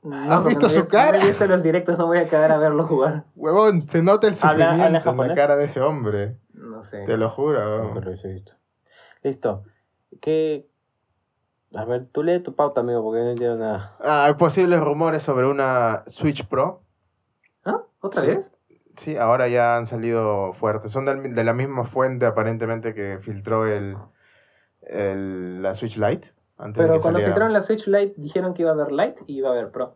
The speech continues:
Speaker 2: Ujú.
Speaker 1: Entonces, como que, ¿es refrito?
Speaker 2: Mm, de-, se va a llamar Switch Advance, Advance,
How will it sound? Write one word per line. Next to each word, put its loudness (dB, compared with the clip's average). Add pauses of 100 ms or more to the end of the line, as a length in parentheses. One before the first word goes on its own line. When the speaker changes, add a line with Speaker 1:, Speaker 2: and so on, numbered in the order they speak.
(160)
Speaker 2:
Ujú. -12 (120)
Speaker 1:
Entonces, -6
como -8
que, -8 (240)
¿es -14
refrito? -8 (100)
Speaker 2:
Mm, -14
de-, -10 (440)
se -6
va 0
a -6
llamar -4
Switch -12
Advance, -8
Advance, -8